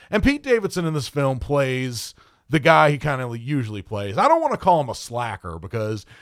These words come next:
he actually works very hard as a delivery driver, but he's the younger brother to a hedge fund manager, and he d-, doesn't quite have the same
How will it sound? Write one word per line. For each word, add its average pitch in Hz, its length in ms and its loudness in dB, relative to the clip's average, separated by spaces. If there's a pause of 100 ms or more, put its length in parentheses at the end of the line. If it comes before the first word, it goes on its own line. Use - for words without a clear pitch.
he 208 140 2
actually 160 580 2
works 131 440 0
very 123 340 0
hard 117 400 2
as 107 260 -4
a 104 380 -6 (160)
delivery 117 460 -4
driver, 85 600 -6 (380)
but 143 520 4 (220)
he's 151 760 -6 (400)
the 139 560 -2
younger 156 300 2
brother 131 300 4
to 120 300 -4
a 110 280 -2
hedge 127 260 -2
fund 107 260 -6
manager, 92 680 -8
and 107 440 -6 (340)
he 156 140 -2
d-, 135 320 -16
doesn't 220 320 4
quite 175 280 4
have 151 200 2
the 131 80 -2
same 139 340 -4